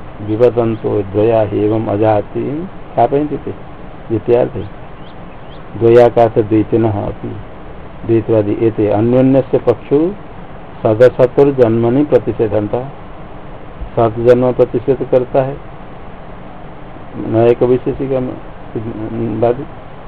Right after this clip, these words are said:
असजन्म का प्रतिषेध करता है सांख्य, दोनों प्रतिषेध करते हुए अजातिम का अर्थ अनुत्पत्तिम अर्थात ख्यापयन्ति, अर्थ से अनुत्पत्ति का ख्यापन करते, प्रकाशयन्ति ते।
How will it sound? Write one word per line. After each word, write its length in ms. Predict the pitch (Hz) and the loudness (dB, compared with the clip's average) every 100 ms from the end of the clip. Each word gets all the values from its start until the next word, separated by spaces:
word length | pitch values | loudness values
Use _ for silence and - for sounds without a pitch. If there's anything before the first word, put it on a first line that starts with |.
| - - - - - - | -16 -16 -16 -16 -16 -6
असजन्म 560 | 117 - 143 143 139 139 | -6 0 4 6 4 4
का 120 | 135 | 4
प्रतिषेध 480 | 127 120 123 139 127 | 2 -2 0 0 2
करता 260 | 123 113 107 | 2 2 0
है 60 | |
सांख्य, 460 | 101 113 113 - 147 - - 117 | 0 -2 -4 -4 -6 -8 -14 -10
दोनों 380 | 110 127 131 | 2 4 4
प्रतिषेध 520 | 123 110 117 107 107 104 | 2 0 0 -4 -2 0
करते 300 | 98 98 110 | -2 0 2
हुए 240 | 135 185 - - - - - | 2 2 -4 -14 -16 -16 -4
अजातिम 880 | 107 107 117 110 107 135 151 117 95 92 - | -2 4 6 6 4 2 2 2 -4 -4 0
का 100 | 107 | 2
अर्थ 140 | - | 2
अनुत्पत्तिम 720 | 110 113 110 107 98 143 131 - - - - - - 117 | 2 0 0 -2 0 0 0 -4 -14 -16 -16 -16 -6 -2
अर्थात 380 | 104 147 143 | 0 4 4
ख्यापयन्ति, 400 | 143 147 147 165 | 4 2 2 2
अर्थ 240 | 131 110 143 | 2 4 0
से 200 | 139 160 | 4 4
अनुत्पत्ति 440 | 139 139 147 143 | 4 0 -2 0
का 120 | 147 | -2
ख्यापन 360 | 139 135 127 135 | 2 2 2 0
करते, 240 | 160 151 | 0 0
प्रकाशयन्ति 580 | 135 123 127 123 147 135 | 2 4 4 2 -4 -6
ते। 140 | - | -8